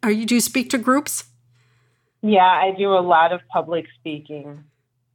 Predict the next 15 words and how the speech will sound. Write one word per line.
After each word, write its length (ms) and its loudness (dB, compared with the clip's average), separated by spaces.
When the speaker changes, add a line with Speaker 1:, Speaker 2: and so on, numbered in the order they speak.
Speaker 1:
Okay. 320 0
Speaker 2:
I 40 -2
just 120 -12
delivered 420 -2
a 80 -2
keynote. 600 -6
Speaker 1:
Wonderful, 760 0
wonderful. 640 -2
And 240 2
do 60 2
you 200 2
have, 460 -2
um, 460 0
like, 440 -4
handouts 880 0